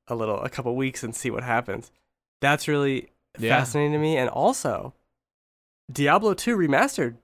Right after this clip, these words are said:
Speaker 1: is supposed to come out at the end of September. And there's supposed to be
Speaker 2: That's
Speaker 1: a
Speaker 2: true.
Speaker 1: beta along with it before that.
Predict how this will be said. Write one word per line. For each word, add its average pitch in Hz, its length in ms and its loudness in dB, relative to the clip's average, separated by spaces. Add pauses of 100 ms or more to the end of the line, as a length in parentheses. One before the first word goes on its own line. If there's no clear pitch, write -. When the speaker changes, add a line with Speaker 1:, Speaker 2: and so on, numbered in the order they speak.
Speaker 1:
is 143 100 -6
supposed 208 220 -4
to 214 40 -4
come 139 200 -2
out 175 160 4
at - 80 -10
the 120 120 -6
end 139 200 2
of 135 180 0
September. 143 560 -4 (1300)
And 143 140 0
there's 139 140 2
supposed 160 300 2
to 160 60 -4
be 147 280 2
Speaker 2:
That's - 60 -2
Speaker 1:
a 135 80 4
Speaker 2:
true. 120 80 4
Speaker 1:
beta 131 420 0 (580)
along 127 280 2
with 135 180 -2
it - 180 -6
before 131 360 -2
that. - 200 -6